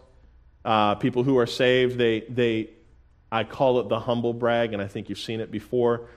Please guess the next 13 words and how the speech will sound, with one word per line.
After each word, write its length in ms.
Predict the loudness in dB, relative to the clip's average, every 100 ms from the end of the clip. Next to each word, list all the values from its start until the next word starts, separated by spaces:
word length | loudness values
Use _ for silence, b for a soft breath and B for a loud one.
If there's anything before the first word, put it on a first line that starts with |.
| B B B
They're 120 | -6
very 240 | 0 2 2
vocal 680 | 2 2 2 -2 -2 -10 -20 -12 -2
about 240 | 2 2
how 180 | 2 0
horrible 380 | 2 2 2 2
they 160 | 2
are 220 | 4 4
or 60 | 4
whatever 320 | 2 2 0
it 100 | -2
may 140 | -6 -10 -10
be. 200 | -10 -10